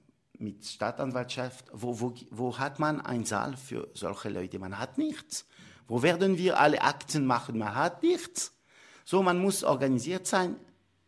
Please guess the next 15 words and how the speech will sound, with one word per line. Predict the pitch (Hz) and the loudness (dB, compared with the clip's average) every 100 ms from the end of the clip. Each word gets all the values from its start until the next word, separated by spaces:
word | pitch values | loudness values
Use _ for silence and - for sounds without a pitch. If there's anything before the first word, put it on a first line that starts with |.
| _ _ _ _ - | _ _ _ _ 2
immediat, | 156 135 151 143 - | 4 6 4 0 2
weil | 123 113 | 2 4
heute | 160 165 | 2 2
Morgen | 165 165 156 | 2 2 2
hat | 139 139 | -2 0
man | 143 131 131 | 0 0 -2
schon | - 131 123 | -6 -6 -4
eine | - 117 110 | -2 -2 -4
Sitzung. | 147 - 123 95 - _ - - - - | -6 -6 -4 -4 -10 _ -20 -20 -20 -8
Und | - 165 | -4 2
dann, | 160 139 117 - - - - | 4 2 -2 -10 -20 -20 -2
wenn, | 120 123 - | 0 0 -2
wenn | 117 135 - - | 0 0 -2 -14
die | - 120 | -10 -6
Staatsanwaltschaft | - 127 120 123 107 104 - 95 - - | -4 -2 -2 -2 -2 -2 -4 -6 -6 -14